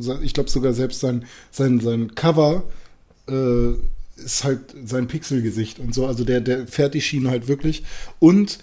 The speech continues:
er ist zudem aber halt auch neben dieser ganzen Videospiel-, äh, Musik-Sache auch jemand, der unglaublich geile Jazz- oder, oder Soul- und Funk-Musik macht, die,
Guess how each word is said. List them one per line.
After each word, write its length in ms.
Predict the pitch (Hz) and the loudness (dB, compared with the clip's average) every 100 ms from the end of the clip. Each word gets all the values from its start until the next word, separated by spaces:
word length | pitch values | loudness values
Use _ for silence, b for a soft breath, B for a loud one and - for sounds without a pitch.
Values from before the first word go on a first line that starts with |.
| B B - | B B 2
er 140 | 143 | 2
ist 180 | 139 - | 2 -2
zudem 440 | 170 165 160 156 | -2 6 6 6
aber 260 | 156 139 143 | 2 0 2
halt 240 | 139 139 | 0 0
auch 240 | - 135 123 | -2 -4 0
neben 320 | 143 160 151 | 4 4 4
dieser 200 | 131 127 | 0 2
ganzen 280 | 123 120 127 | 2 0 0
Videospiel-, 680 | 123 127 120 - 131 127 127 - - | 0 0 -2 -2 0 0 -2 -10 -6
äh, 220 | 123 120 | -2 0
Musik-Sache 1500 | 117 117 110 123 117 - - - - - - 117 123 139 139 | 0 0 0 -2 0 -2 -4 -8 -16 -20 -4 -2 -2 -2 -4
auch 180 | 127 127 | -4 -4
jemand, 380 | 135 127 120 135 | -2 -2 -2 0
der 320 | 127 123 120 B B B - - | 2 2 2 B B B -20 -4
unglaublich 560 | 175 175 151 147 143 - | 0 2 4 2 2 0
geile 320 | 139 135 139 | 2 2 0
Jazz- 460 | 113 123 131 127 - | -2 0 0 -2 -6
oder, 220 | 135 127 120 | -2 -2 -2
oder 140 | 120 | -2
Soul- 380 | - - 131 135 | -2 0 -2 -2
und 100 | 120 | -6
Funk-Musik 580 | - 135 131 127 120 120 | -8 -8 -6 -6 -6 -4
macht, 300 | 123 120 - | -6 -6 -2
die, 300 | 123 117 | 0 0